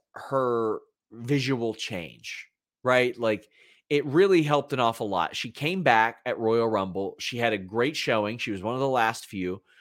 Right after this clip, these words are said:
She made it to WrestleMania, earned that spot, I think, in Elimination Chamber. So she's won some big matches, had some big moments. But I th-, feel like in order to not have her just go right where she was before,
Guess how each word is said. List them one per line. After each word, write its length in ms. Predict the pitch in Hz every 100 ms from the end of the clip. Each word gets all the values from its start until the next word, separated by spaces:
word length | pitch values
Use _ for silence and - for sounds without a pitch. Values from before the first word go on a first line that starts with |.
| _
She 160 | - -
made 260 | 120 117 139
it 120 | 156
to 100 | 165
WrestleMania, 880 | 147 143 151 127 101 92 90 87 110 _ _ _ _ _ _ _ _ _ _
earned 260 | - 139 147
that 160 | 139 139
spot, 380 | - 113 110
I 20 | 110
think, 180 | 120 110
in 100 | 107
Elimination 540 | 104 107 98 92 98
Chamber. 480 | - 90 85 92 107 _ _
So 160 | - 135
she's 260 | - 107
won 220 | 107 147
some 140 | 180 190
big 180 | 175 143
matches, 400 | 117 104 123 117
had 200 | 117 113
some 120 | 147
big 160 | 139
moments. 520 | 123 104 92 98 98 - _ _ _ -
But 100 | 135
I 80 | - - _
th-, 140 | - -
feel 200 | 208 208
like 280 | 190 170 156
in 140 | 156
order 420 | 143 151 156 170
to 540 | 160 - 156 139 131 123 _ _ _ _ _
not 460 | 123 127 135 151 -
have 320 | - 151 131
her 180 | 139 135
just 360 | 113 131 -
go 160 | 131 127
right 320 | 110 113 131
where 140 | 135 123
she 220 | - 131
was 260 | 113 117
before, 600 | 104 98 - 117 135 208